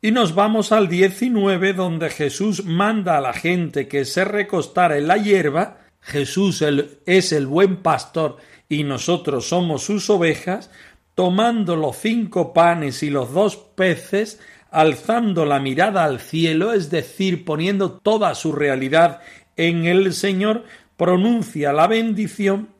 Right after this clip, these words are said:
parte los panes y da de comer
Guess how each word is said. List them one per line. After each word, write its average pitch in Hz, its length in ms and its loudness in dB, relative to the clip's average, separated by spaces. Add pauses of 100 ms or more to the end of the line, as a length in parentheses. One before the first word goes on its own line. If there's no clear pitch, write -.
(180)
parte 180 520 0
los 143 220 -4
panes 196 680 -4 (340)
y 170 140 0
da 170 460 0
de 156 300 -2
comer 147 600 -4